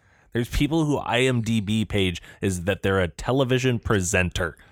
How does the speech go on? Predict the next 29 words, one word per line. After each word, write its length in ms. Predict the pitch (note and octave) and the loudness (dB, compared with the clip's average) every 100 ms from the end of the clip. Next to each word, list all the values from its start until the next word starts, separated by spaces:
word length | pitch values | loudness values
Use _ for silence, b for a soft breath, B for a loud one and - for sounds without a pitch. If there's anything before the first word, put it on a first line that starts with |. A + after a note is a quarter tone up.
| b b b b | b b b b
Like, 140 | G#2 F#2+ | -2 0
Ryan 360 | A#2 C#3 D3 | 2 4 4
Seacrest 600 | B2 - C#3 - A#2 G2+ - | 2 2 2 2 2 2 2
has 260 | C3 C3+ | 2 2
his 140 | A#2+ G2+ | 2 0
radio 360 | A2+ A2 G#2 | 0 2 2
and 80 | F#2 | 2
talk 240 | F#2 A2 G#2+ | 0 0 -2
show, 280 | - G2 F2+ | -2 -2 0
but 180 | F#2 F2+ B B | -2 -4 B B
imagine 420 | G2+ A2 B2+ A#2 | 0 2 2 2
if 100 | G2 - | 0 0
all 240 | F#2+ G#2 | 0 2
he 180 | G#2 A2 | 2 0
did 380 | F#2 F#2 F#2 G#2+ B B B - | 0 2 2 0 B B B -2
was, 200 | G2 F#2+ | -2 2
like, 260 | F2+ E2+ | 0 0
be 160 | G#2 G#2+ | 0 0
the 140 | G2 | 0
guy 280 | F2+ F2+ G2 | 2 2 2
on 120 | F#2+ | 2
American 400 | F#2+ G2 G2 G2+ | 2 0 0 0
Idol 320 | F#2 F#2 G#2+ G#2 | 2 2 2 2
who's 200 | G2+ F#2+ | 0 0
like, 160 | F#2+ B B B | -2 B B B
"I'm 180 | - C3 | 0 2
not 200 | C#3 F3 | 4 4
a 60 | G3 | 2
judge, 520 | F#3+ A3 D#3 D3+ | 4 4 4 2